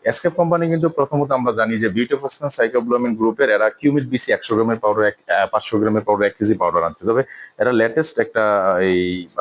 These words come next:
প্রোডাক্ট আনছে, অর্থাৎ কিউমিড বিসি, এটা, এরা এটাকে ইনজেক্টেবল ফরম্যাটে আনছে, অর্থাৎ অন্যান্য কোম্পানি যেমন ইনজেকশন আছে, ওদেরও ইনজেকশন আছে। এটা কিন্তু ফরম্যাট সেম, গ্রুপ সেম, ভিটোফসফেট অর্থাৎ ফসফরাস আর সাইক্লোপ্রোলামিন, ভিটামিন বি টুয়েলভ।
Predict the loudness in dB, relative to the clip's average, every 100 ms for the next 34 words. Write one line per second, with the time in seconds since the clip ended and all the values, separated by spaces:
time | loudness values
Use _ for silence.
0 | 0 0 0 -2 -2 -2 -4 0 0 2
1 | 0 0 2 2 2 2 2 2 2 -2
2 | -2 -2 -4 _ _ -10 -2 0 0 0
3 | 0 2 0 0 0 0 -2 0 0 0
4 | 0 0 0 0 0 -2 0 0 0 -2
5 | -4 -4 -2 -2 0 0 2 2 2 2
6 | -2 -2 -2 2 2 0 -2 -2 -2 -2
7 | -2 -4 0 0 0 -6 _ _ 0 0
8 | -2 0 2 2 0 0 -2 0 0 -2
9 | -2 0 0 0 -2 -2 0 2 2 2
10 | 0 0 0 0 -2 0 -2